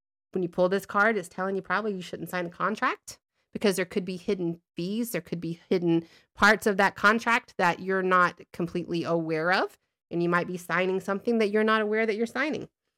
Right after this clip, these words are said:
Um, if this card is, is presented to you reversed,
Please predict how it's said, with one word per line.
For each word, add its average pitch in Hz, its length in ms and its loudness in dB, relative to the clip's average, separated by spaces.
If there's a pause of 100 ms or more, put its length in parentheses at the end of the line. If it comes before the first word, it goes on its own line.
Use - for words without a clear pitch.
(440)
Um, 220 560 4 (720)
if 233 120 0
this 269 160 0
card 262 280 8
is, 254 240 2
is 240 180 2
presented 233 460 4
to - 140 -4
you 226 200 0
reversed, 190 720 -2